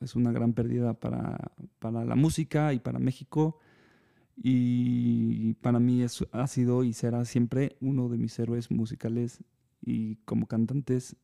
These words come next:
desde siempre y lo seguirá haciendo toda la vida. Em, eh, y bueno, pues gracias a todos por escuchar este podcast. Perdón que lo termine así un poco nostálgico con el tema de,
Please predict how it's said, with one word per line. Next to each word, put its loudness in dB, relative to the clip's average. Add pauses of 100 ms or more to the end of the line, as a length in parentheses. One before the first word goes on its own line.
(200)
desde -6
siempre 0
y -6
lo -4
seguirá -6
haciendo -2
toda -4
la -4
vida. -6 (800)
Em, 0 (680)
eh, -6
y -4
bueno, -2 (400)
pues 0 (380)
gracias 0 (160)
a -14
todos 0
por -8 (560)
escuchar 2
este -2
podcast. 0
Perdón 4
que 0
lo 2
termine 4
así 0
un 4
poco 0 (380)
nostálgico -2
con 0
el -4
tema 0
de, -6